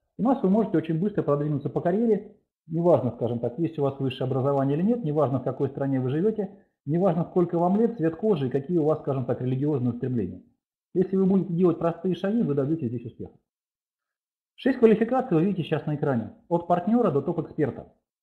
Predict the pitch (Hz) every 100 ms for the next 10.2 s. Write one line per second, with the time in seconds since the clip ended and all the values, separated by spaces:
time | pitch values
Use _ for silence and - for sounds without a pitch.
0 | _ _ _ _ 143 233 233 190 160 165
1 | 190 233 233 165 151 143 156 160 - 156
2 | 151 143 135 135 135 113 120 120 196 -
3 | _ _ _ _ 135 185 170 151 120 147
4 | 165 147 117 - 117 107 104 - - 139
5 | 151 - 131 - 110 113 - 113 113 110
6 | - 127 117 120 - 117 127 139 170 247
7 | 233 - - _ _ 170 180 220 220 156
8 | 151 165 151 143 139 147 151 131 147 143
9 | 135 131 127 - - 165 175 262 247 202
10 | 185